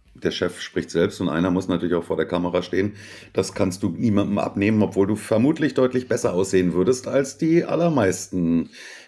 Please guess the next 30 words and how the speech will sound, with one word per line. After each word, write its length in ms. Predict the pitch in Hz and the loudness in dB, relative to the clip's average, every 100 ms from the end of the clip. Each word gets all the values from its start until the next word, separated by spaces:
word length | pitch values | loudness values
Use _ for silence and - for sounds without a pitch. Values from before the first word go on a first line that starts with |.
| - | -2
Geschäftsführer, 840 | 101 104 - - 98 90 87 87 | 0 0 -4 0 2 4 4 2
die 300 | 87 90 85 | 2 2 2
da 320 | 82 80 85 | 4 2 2
vor 300 | - - 98 | -2 -4 -2
der 100 | 85 | 0
Kamera 380 | - 117 98 98 | 0 0 0 0
stehen 340 | - 87 113 | 0 0 2
würden. 340 | 101 85 82 - - - - - - _ - | 2 2 -2 -12 -16 -16 -14 -16 -18 _ -8
Ich 160 | - - | -6 2
weiß 260 | 196 - | 2 2
aber 160 | 143 123 | 2 2
auch, 120 | 120 | 2
jetzt 120 | 113 | 2
hast 160 | 110 107 | 0 0
du 60 | |
gesagt, 280 | 98 95 92 | 2 2 2
„Ja, 220 | 85 101 | 2 2
wir 100 | 92 | 2
sind 200 | 85 98 | 2 0
schon 280 | 104 98 98 | 0 0 0
ein 40 | 90 | -2
bisschen 220 | 107 90 | 0 0
im 60 | |
Premium-Bereich 680 | 87 78 107 123 110 107 110 | 0 0 2 2 0 -2 -6
unterwegs.“ 480 | 104 90 82 151 - | -4 -4 -2 -4 -4
Das, 200 | - - | -14 -12
das 140 | - | -10
stimmt 380 | - - 104 175 | -10 -2 0 0
auch 140 | - - | -4 -4
absolut. 680 | - - 104 139 175 - | -10 -6 -2 0 -2 -12